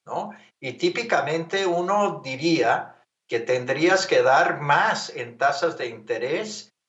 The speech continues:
que en queda de inflación. O sea, si vas a querer cortar la inflación por trescientos puntos bases, había que dar más de trescientos puntos bases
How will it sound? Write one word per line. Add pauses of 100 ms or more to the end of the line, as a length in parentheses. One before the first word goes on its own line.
(180)
que
en
queda
de
inflación.
O
sea, (420)
si
vas
a
querer
cortar
la
inflación
por
trescientos
puntos
bases, (200)
había
que
dar
más
de
trescientos
puntos
bases